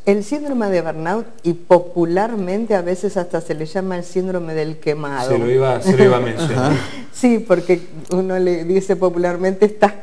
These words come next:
Speaker 1: quemado".
Speaker 2: Estás quemado,
Speaker 3: Claro,
Speaker 2: ¿viste?
Speaker 3: exacto.
Speaker 2: Ya no das más, estás quemado.
Speaker 1: Bien. En general es un, un cuadro de estrés, pero específicamente en el orden laboral.
Speaker 2: Ujú.
Speaker 1: Eh, no es un cuadro de estrés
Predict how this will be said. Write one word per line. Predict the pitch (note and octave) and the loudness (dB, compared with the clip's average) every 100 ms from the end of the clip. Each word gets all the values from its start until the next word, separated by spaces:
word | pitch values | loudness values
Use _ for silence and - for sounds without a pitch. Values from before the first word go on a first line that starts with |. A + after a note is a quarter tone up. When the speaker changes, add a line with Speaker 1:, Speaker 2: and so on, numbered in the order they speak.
| - | 0
Speaker 1:
quemado". | F3 F3+ F3+ | 2 4 2
Speaker 2:
Estás | D3+ | 2
quemado, | B2 C#3 | 2 6
Speaker 3:
Claro, | A#2+ C3+ C3+ G#2 | 8 8 6 2
Speaker 2:
¿viste? | B2+ - | 0 -2
Speaker 3:
exacto. | - | -2
Speaker 2:
Ya | D3+ D#3 | -4 -2
no | C#3 | -2
das | C3+ C3 | -2 -2
más, | C3 C#3+ C#3+ | -4 -4 -4
estás | D3+ | -10
quemado. | C3+ A2 G#2 B2+ C3+ C#3 | -10 -10 -6 -4 -2 -2
Speaker 1:
Bien. | C#3 - - - - - - | -2 -4 -10 -14 -14 -14 0
En | G#3+ A3+ | 2 2
general | A#3+ A3+ A3+ B3 D#4+ - - - - | 0 0 2 4 2 0 -12 -14 0
es | G3+ G3 | 2 2
un, | - F#3+ F#3 - | 0 -4 -6 -2
un | F#3 F3+ | -2 4
cuadro | G3+ F3+ D#3+ D#3+ | 6 6 4 -2
de | |
estrés, | E3 - B3 C#4 | -2 2 2 4
pero | - G3+ E3+ - - - - - F3 - G3+ | 2 2 0 -8 -14 -14 -14 0 0 4 4
específicamente | G3 - B3+ B3+ - F#3+ F3+ F#3 F#3+ F#3 | 4 0 -4 -4 -2 -2 -2 -2 -2 -2
en | D#3 | -6
el | D#3 | -6
orden | D#3+ D#3+ D#3 D3 | -6 -4 -4 -4
laboral. | C#3+ C3+ B2+ E2+ - | -4 -4 -6 -8 -10
Speaker 2:
Ujú. | A2+ G#2 G2 C3+ | -12 -10 -8 -10
Speaker 1:
Eh, | - | -10
no | - D#3+ F3 F3+ | -8 -2 -2 -2
es | F3 F#3+ G3 | -2 -4 -4
un | F3 D#3+ | -6 -6
cuadro | E3 E3 E3 D#3+ | 0 2 2 -2
de | D#3 | -4
estrés | D#3 - E3 E3+ F3 | -6 0 0 0 -2